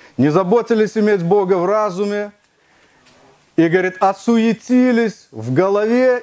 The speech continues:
и омрачилось сердце». Смотрите, осуетились — это пустая башка принесла в сердце мрак. Пустая —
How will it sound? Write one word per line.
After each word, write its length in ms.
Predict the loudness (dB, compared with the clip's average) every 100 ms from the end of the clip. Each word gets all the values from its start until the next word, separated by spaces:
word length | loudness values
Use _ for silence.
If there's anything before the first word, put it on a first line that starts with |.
| -4
и 140 | -4 -2
омрачилось 880 | 0 0 -2 -4 -4 0 2 0
сердце». 720 | -4 -4 0 0 -2 -10 -20 -20 _ _ _ _ _
Смотрите, 720 | -8 -2 0 0 -2 -4 -12 -12 -4
осуетились — 720 | -4 0 -2 0 0 0 0
это 180 | 0 -4
пустая 560 | -4 -6 -2 -2 0 0
башка 640 | -2 -2 -2 -2 -2 -6 _ _
принесла 500 | -2 -2 -2 -2 -4
в 60 | -2
сердце 320 | -4 -4 -4
мрак. 420 | -4 -4 -6 -12 _ _ _ _ _ _ _ _ -20 _ _ _ _
Пустая — 460 | -2 0 0 0